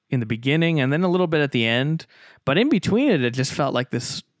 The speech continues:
pretty stupid story. And it was, again, like, you know, filmmaking's not very good.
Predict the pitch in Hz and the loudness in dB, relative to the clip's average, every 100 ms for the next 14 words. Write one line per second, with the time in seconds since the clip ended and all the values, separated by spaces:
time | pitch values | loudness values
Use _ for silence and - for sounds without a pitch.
0 | _ - 208 175 - - - 151 - 127 | _ -4 -2 -2 -4 -8 -2 -2 -2 -4
1 | 135 127 160 143 110 107 113 - 123 120 | -2 0 2 2 2 0 0 0 0 0
2 | - - _ _ _ _ 139 143 160 147 | -4 -12 _ _ _ _ -2 2 2 2
3 | 131 123 - 135 120 104 113 - - _ | 0 -2 -2 -2 0 -2 -6 -20 -20 _
4 | _ - - 151 143 135 131 131 127 117 | _ -8 -2 2 2 0 0 0 2 0
5 | 123 117 | 0 -2